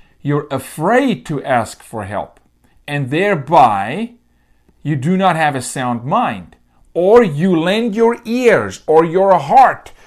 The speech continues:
to a movement like what we're seeing in politics today that is attached to evil, you will not have a sound mind. Well, now what happens to your power and your love?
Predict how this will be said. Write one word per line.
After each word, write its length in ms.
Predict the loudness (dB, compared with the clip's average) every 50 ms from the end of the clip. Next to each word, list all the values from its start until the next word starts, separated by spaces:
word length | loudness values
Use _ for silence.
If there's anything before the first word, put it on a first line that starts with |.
| -20 _ -8
to 140 | -8 -6 -4
a 140 | -4 -4 -4
movement 960 | -4 -2 -2 0 0 2 2 2 0 -2 -2 -2 -2 -2 -2 -4 -6 -10 _ _ -10
like 240 | -8 -8 -6 -4 -4
what 180 | -6 -6 -6
we're 100 | -8 -8
seeing 280 | -8 -6 -6 -6 -4 -4
in 140 | -6 -6 -2
politics 560 | 0 2 2 2 2 0 -4 -8 -10 -8 -8
today 480 | -8 -6 -4 -4 -2 -4 -4 -6 -8 _ _ _ _ -20 _ _ _ -8
that 320 | -2 0 0 0 0 0 0
is 140 | 0 2
attached 520 | 0 0 0 2 2 2 2 0 -6 -8 -4
to 180 | -2 -4 -4 -4
evil, 800 | -6 -2 2 2 4 4 2 2 2 2 2 2 -2 -4 -8 _ _ _ _ -8
you 120 | -6 -4 0
will 180 | 2 2 2
not 280 | 2 2 2 2 2 2
have 180 | 2 0 0
a 60 | -2 -4
sound 400 | -6 -6 -4 -2 -2 -2 -2 0
mind. 380 | 0 0 0 0 -4 -8 -12 _ _ _ _ -6
Well, 120 | -6 -4
now 260 | -2 0 0 0 2 2
what 140 | 0 0
happens 380 | -2 -2 -4 -4 -6 -10 -10 -8
to 100 | -8 -6
your 220 | -4 -4 -4 -4
power 520 | -6 -4 0 2 2 4 2 2 -2 -4 -6
and 140 | -8 -8 -6
your 140 | -4 -2 2
love? 360 | 4 4 4 4 2 -6 -18